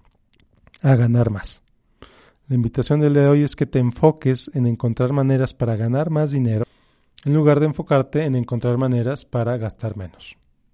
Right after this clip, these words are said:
Está bien gastar menos. Sí, lo entiendo. Maravilloso. Minimalismo, lo que tú quieras, etcétera. Para mí el min-, para mí no es el minimalismo,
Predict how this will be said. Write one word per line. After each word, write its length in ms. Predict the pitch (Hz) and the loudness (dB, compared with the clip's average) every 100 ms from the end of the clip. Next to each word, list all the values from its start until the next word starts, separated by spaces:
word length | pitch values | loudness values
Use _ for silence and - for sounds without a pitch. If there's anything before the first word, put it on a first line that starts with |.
| _ _ _ | _ _ _
Está 280 | 147 - 160 | -10 -4 0
bien 240 | 175 180 202 | 2 2 0
gastar 360 | 202 - 165 | -2 0 0
menos. 460 | 190 190 143 - - _ _ _ | 2 0 0 -6 -20 _ _ _
Sí, 400 | - 147 147 - - | -6 -2 -2 -4 -4
lo 80 | 123 | -2
entiendo. 480 | 120 135 131 120 - | 0 4 4 4 0
Maravilloso. 720 | 113 110 110 107 120 - - _ _ | -2 0 0 2 2 0 -12 _ _
Minimalismo, 840 | 117 110 107 107 110 123 123 123 110 | -6 -4 -2 0 2 2 0 -2 -4
lo 120 | 101 | -6
que 100 | - | -10
tú 140 | 113 | -8
quieras, 300 | - 120 110 | 0 0 0
etcétera. 360 | 107 110 - 104 | -4 -8 -8 -6
Para 180 | 113 135 | -4 -4
mí 100 | 180 | -4
el 100 | 156 | -4
min-, 200 | 127 113 - - - - - _ - - | -6 -8 -18 -20 -20 -20 -20 _ -16 -6
para 200 | 139 156 | -2 0
mí 120 | 175 | 2
no 160 | 151 | 4
es 140 | 147 151 | 4 2
el 80 | 135 | 0
minimalismo, 760 | 123 113 107 104 101 - - | 0 -2 -4 -4 -6 -8 -16